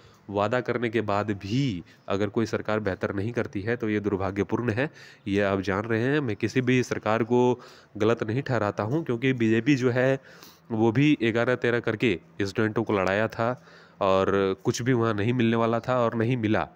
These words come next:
बाद में वही हुआ, कोर्ट केस हुआ और छात्र परेशान हुए, और फिर उसी तरह करके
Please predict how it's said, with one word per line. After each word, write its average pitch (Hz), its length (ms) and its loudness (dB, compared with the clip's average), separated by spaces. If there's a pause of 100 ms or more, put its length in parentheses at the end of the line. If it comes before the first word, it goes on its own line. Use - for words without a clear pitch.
(380)
बाद 107 180 0
में 117 140 0
वही 110 220 2
हुआ, 123 260 2
कोर्ट 110 260 0
केस 110 260 0
हुआ 110 220 0 (540)
और 101 320 4 (400)
छात्र 107 260 -4
परेशान 117 440 -4
हुए, 139 240 0 (400)
और 98 180 0
फिर 135 200 0
उसी 131 220 2
तरह 123 360 4
करके 123 680 2